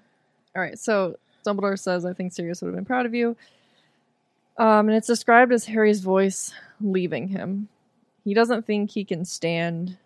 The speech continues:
talking about Sirius. Um, it was already hard enough earlier in this chapter or the one before to hear Uncle Vernon say, "His godfather's dead."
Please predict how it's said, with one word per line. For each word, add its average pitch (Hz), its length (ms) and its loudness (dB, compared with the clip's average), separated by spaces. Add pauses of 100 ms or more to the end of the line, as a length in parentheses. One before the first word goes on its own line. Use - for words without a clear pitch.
(220)
talking 190 420 -2
about 185 240 -2
Sirius. 214 580 -6 (220)
Um, 175 260 -4
it 123 80 -4
was 190 160 0
already 185 240 2
hard 185 300 0
enough 175 340 0 (880)
earlier 180 460 2
in 170 100 -2
this 170 180 -6
chapter 170 600 -2
or 165 80 -2
the 165 80 -2
one 165 160 -4
before 160 540 -4
to 196 100 -8
hear 185 180 0
Uncle 185 240 -2
Vernon 170 320 -2
say, 165 340 -2
"His 190 220 -2
godfather's 226 580 -2
dead." 277 320 0